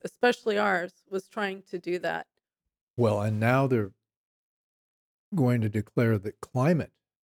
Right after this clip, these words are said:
Speaker 2: is a health crisis as another way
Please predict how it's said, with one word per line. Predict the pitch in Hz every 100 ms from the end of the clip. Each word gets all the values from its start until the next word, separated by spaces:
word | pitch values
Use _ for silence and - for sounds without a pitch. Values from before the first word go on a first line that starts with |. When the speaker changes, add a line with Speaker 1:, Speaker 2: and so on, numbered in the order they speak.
| _ _ _ _ _
Speaker 2:
is | 127 110
a | 95
health | - 95 92
crisis | - 113 92 - 95 101 _ _ _ _
as | 107 107
another | 117 113 110
way | 104 107 101